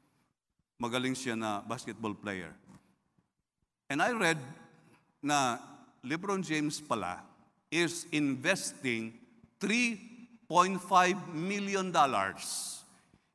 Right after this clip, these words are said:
every year. Three point five million dollars every year para pagandahin yung kanyang katawan.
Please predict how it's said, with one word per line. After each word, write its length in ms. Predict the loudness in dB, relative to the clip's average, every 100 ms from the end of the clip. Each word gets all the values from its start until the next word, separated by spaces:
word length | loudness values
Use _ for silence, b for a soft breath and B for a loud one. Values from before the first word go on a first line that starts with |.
| _
every 480 | 2 4 6 6 6
year. 160 | 4 0 -8 -16 -20 -20 _ _ _ -2
Three 160 | 0
point 320 | 2 4 4 4
five 240 | 2 2
million 320 | -4 -4 -2
dollars 480 | 0 0 2 -2 -2 -4
every 240 | -2 0
year 240 | 2 0 0 B B B B B
para 240 | 0 0 2
pagandahin 720 | 0 0 0 0 2 0 0
yung 160 | -2 0
kanyang 320 | 0 0 -2
katawan. 480 | -4 -2 0 0